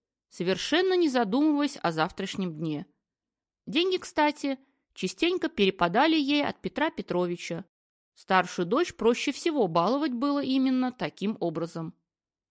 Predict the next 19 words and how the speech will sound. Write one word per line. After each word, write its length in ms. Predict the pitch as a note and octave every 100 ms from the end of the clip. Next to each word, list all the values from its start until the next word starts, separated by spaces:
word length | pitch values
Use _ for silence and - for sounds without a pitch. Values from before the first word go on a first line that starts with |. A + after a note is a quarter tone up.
| _ _ _ _ _ _ _ _ _ _
Еще 380 | - F3 - D#4
у 40 | F#4+
Полины 440 | D4+ C#4 A#3 F#3
была 240 | D#3+ F#3
удивительная 680 | A3 F3 F3 A#3 B3+ B3 G3+
способность 760 | F3+ - D#3+ - C#4 E4 C#4 - -
вляпываться 760 | F3 D#3+ A3 - D#4 D#4 E4
в 80 | D4
истории. 600 | - - G3 E3 F2+ - _ _ _ _ _ _ _ _ _ _
Череда 460 | - G3 A#3+ G#3+ A3+
ее 240 | F#3 E3+
подвигов 800 | E3 - F#3+ E4 D#4+ G#3+ D3+ - _ _
доводила 540 | - E3+ E3 D#3+ F3 F#3
до 120 | F#3
инфаркта. 720 | A#3+ - D4 A3+ - - B2+ - _ _ _ _ _ _ _ _ _ _ _ _ _
Не 240 | A#3+ F4+
ее, 160 | G4+ A#3+
конечно, 600 | - F3 D#3+ C#3+ - E3
доводила, 680 | D#3+ E3 E3+ D#3+ B2+ A2